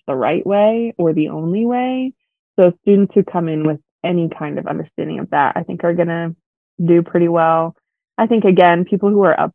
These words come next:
for the adventure, the spontaneous experiences, um, are really gonna thrive. People who are willing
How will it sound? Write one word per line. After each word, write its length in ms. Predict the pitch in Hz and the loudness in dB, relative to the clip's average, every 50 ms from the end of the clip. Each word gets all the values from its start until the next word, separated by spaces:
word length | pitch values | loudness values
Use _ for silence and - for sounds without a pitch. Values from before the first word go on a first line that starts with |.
| _ _ | _ _
for 180 | - 180 180 | -4 -2 -2
the 200 | 170 170 165 165 | 0 0 -2 -2
adventure, 680 | 160 160 160 147 143 165 - - 196 196 196 196 185 | -2 -4 -6 -8 -10 -10 -8 -4 -2 0 0 0 0
the 140 | 170 156 151 - | 0 -2 -4 -8
spontaneous 680 | _ - 156 147 160 - - 160 156 156 151 156 160 160 - _ _ _ - | _ -10 -10 -10 -8 -8 -6 -6 -6 -6 -6 -8 -8 -10 -12 _ _ _ -8
experiences, 1040 | 180 165 - _ - 160 156 156 165 170 175 170 170 - 196 190 185 185 185 185 180 _ _ _ - | -8 -8 -8 _ -6 -4 -4 -4 -4 -4 -6 -6 -6 -4 -4 -2 -2 -2 -2 -4 -6 _ _ _ -6
um, 360 | 185 175 170 165 165 160 - | -6 -6 -6 -6 -8 -10 -6
are 120 | - 170 170 | -4 -2 -2
really 240 | 170 170 170 170 | 0 0 -2 -2
gonna 220 | 165 175 170 170 165 _ | -2 -4 -6 -8 -8 _
thrive. 480 | - 180 170 165 165 170 170 170 - | -6 -6 -4 -4 -4 -2 -4 -4 -4
People 300 | - - 175 - - 165 | -6 -8 -6 -4 -4 -2
who 80 | 165 170 | -2 0
are 120 | 170 160 | 0 0
willing 360 | 156 156 151 151 156 160 165 | 0 -2 -2 -4 -4 -6 -8